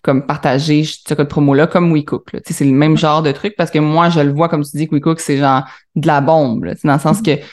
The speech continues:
Speaker 1: tu veux avoir des rabais sur ton repas WeCook, tu peux en le partageant ton code, c'est super
Speaker 2: Mhm.
Speaker 1: simple. Fait que dans le monde demain, j'ai une rencontre là-dessus,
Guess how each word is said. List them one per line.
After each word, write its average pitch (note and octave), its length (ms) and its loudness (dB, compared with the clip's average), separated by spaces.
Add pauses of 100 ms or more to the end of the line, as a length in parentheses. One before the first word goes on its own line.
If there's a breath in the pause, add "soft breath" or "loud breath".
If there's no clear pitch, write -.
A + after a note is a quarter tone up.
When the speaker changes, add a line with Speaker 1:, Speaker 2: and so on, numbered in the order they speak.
(220 loud breath)
Speaker 1:
tu F3+ 80 2
veux E3+ 80 6
avoir F3+ 240 2
des F#3 100 2
rabais E3+ 260 2
sur F3+ 200 -4
ton D#3+ 180 0
repas D3+ 240 -2
WeCook, E3+ 420 -2
tu - 140 -14
peux F#3 180 2
en E3 120 2
le D3 60 -4
partageant D3+ 320 -2
ton D3+ 160 -4
code, C#3+ 300 0
c'est C#3+ 120 -8
super D3 340 -4
Speaker 2:
Mhm. G#3+ 60 -2
Speaker 1:
simple. C#3+ 260 -2
Fait A#2+ 120 -4
que - 80 -16
dans D#3 140 0
le E3 60 0
monde F#3 120 2
demain, E3+ 200 2
j'ai F#3+ 100 -2
une D#3 180 0
rencontre F3 300 -4
là-dessus, G3 500 -2